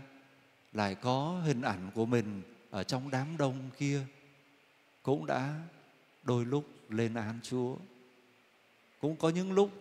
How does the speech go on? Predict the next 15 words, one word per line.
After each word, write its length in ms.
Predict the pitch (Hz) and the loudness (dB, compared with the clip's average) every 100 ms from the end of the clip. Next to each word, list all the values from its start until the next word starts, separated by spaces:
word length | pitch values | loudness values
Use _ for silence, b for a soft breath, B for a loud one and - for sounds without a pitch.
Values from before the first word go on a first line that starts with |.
| - | -4
chúng 200 | 165 165 | -2 0
ta 360 | 147 127 120 120 | 0 0 -2 -6
sỉ 300 | 120 - 104 76 98 | -6 -2 -2 -4 -2
nhục, 200 | 110 80 - - - _ _ _ _ _ _ _ _ _ _ - | -2 -2 -12 -20 -20 _ _ _ _ _ _ _ _ _ _ -4
chế 160 | 139 135 165 | 0 2 0
nhạo, 340 | 156 117 92 76 - - _ _ _ _ _ _ _ _ _ _ _ _ _ _ | -2 -2 -4 -10 -18 -20 _ _ _ _ _ _ _ _ _ _ _ _ _ _
cười 320 | - 107 85 | -4 -2 -2
chê, 260 | 80 135 135 135 131 - - - _ _ _ | -4 -2 -2 -2 -6 -12 -20 -20 _ _ _
có 80 | - | -4
những 220 | 156 190 | -2 2
lúc 220 | 202 208 208 | 6 4 4
chúng 200 | 190 185 | 2 4
ta 360 | 170 151 151 147 - - - - | 4 6 4 0 -4 -18 -18 0
chối 320 | 165 175 196 | 4 4 2
Chúa, 340 | - 175 170 | 0 0 2